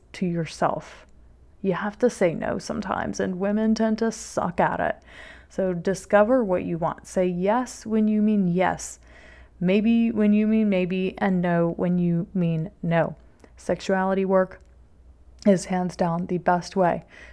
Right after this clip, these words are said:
to learn boundaries, because you're working with your pussy, with your inner gatekeeper, and really discovering,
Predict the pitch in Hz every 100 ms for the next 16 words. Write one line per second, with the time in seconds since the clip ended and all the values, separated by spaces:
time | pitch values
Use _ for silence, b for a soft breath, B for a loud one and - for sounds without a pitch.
0 | - - 180 180 185 175 175 175 180 -
1 | - - 180 180 180 175 - - - b
2 | b b - 175 - 180 165 180 170 180
3 | 170 190 180 175 175 156 180 175 - 190
4 | - 196 190 - 180 - 175 - 180 175
5 | 160 185 185 - 196 185 190 185 180 -
6 | 180 170 180 185 180 180 170 - 180 175
7 | 170